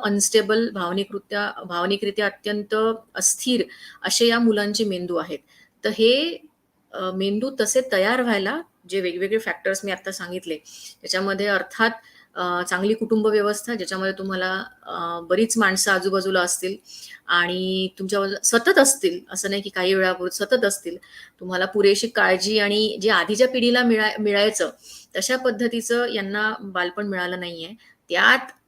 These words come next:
आणखी स्मार्टफोनची भ-, भ-, भर पडली आहे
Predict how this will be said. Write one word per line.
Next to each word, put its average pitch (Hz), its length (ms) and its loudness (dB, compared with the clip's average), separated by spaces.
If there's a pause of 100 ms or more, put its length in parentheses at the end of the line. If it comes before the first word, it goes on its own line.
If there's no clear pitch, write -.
(120)
आणखी 233 680 -4 (360)
स्मार्टफोनची 196 640 0
भ-, 180 340 -4
भ-, 180 300 -2
भर 202 240 0
पडली 185 340 -2
आहे 170 300 -10